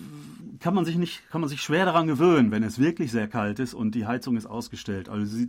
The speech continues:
sie sind dann wirklich extrem kalt. Seit ein paar Jahren gibt's jetzt auch sogenannte Smart Bus Shelters. Ähm,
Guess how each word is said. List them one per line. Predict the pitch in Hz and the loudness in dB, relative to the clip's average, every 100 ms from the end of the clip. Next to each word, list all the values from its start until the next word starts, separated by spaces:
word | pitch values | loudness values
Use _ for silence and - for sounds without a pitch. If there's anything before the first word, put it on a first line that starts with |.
| 110 | -6
sie | 107 117 | -4 0
sind | 127 | 0
dann | 127 113 | 0 0
wirklich | 135 143 - | 0 -2 -10
extrem | - - 101 120 123 120 _ | -12 -8 0 6 6 4 _
kalt. | - 113 95 92 _ _ - 117 | -6 -4 -4 -8 _ _ 2 4
Seit | 120 131 127 - | 6 4 4 2
ein | 127 | 0
paar | 123 143 | 4 4
Jahren | 165 190 | 6 6
gibt's | 185 175 165 | 4 0 -4
jetzt | 156 | -4
auch | 117 | -2
sogenannte | 139 143 143 123 | 0 2 2 2
Smart | - 117 147 - | 2 2 2 0
Bus | - 156 - - | -2 -2 -2 0
Shelters. | 127 127 127 190 214 - - - - - | 2 4 2 0 -2 -8 -16 -20 -18 -2
Ähm, | 120 135 | 4 4